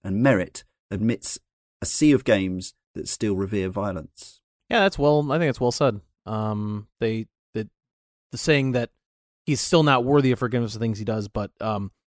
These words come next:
Speaker 2: just the recognition of one's failures. And I think that
Speaker 1: Mm.
Speaker 2: that, that does make him, um,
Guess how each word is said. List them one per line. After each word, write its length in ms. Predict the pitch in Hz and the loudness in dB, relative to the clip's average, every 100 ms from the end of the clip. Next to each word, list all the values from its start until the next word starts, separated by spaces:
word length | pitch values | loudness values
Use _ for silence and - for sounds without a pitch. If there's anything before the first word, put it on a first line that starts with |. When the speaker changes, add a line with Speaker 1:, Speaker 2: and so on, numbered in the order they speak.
| - | -12
Speaker 2:
just 200 | 117 - _ | -12 -12 _
the 260 | - 135 131 | -12 -6 0
recognition 720 | 147 151 127 131 127 127 120 | 0 0 -2 -4 -4 -4 -4
of 160 | 110 | -6
one's 280 | 113 110 104 | -6 -8 -8
failures. 640 | - 120 117 98 90 - - | -8 -6 -6 -8 -12 -16 -12
And 100 | 110 | -10
I 80 | |
think 240 | 123 - 101 | -4 -4 -2
that 120 | 120 | -2
Speaker 1:
Mm. 20 | |
Speaker 2:
that, 220 | 127 120 - | -2 -2 -6
that 340 | 127 127 127 110 | -8 -4 -4 -4
does 200 | 127 120 | -6 -4
make 260 | 127 120 | -6 -8
him, 400 | 135 120 113 107 - _ _ _ _ | -8 -8 -8 -10 -16 _ _ _ _
um, 400 | 104 107 101 98 | -10 -8 -10 -12